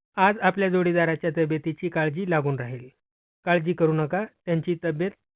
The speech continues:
छान आहे. फक्त मोकळी हवा व डॉक्टरांच्या भेटीची गरज आहे. त्यांना कसे वाटते याकडे लक्ष द्या.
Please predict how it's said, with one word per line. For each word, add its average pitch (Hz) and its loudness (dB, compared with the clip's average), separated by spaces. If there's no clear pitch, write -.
छान 160 0
आहे. 135 -8
फक्त 190 -2
मोकळी 170 -2
हवा 156 0
व 180 0
डॉक्टरांच्या 190 -2
भेटीची 170 -4
गरज 143 0
आहे. 127 -10
त्यांना 185 2
कसे - -2
वाटते 175 0
याकडे 175 -2
लक्ष 160 -4
द्या. 143 -4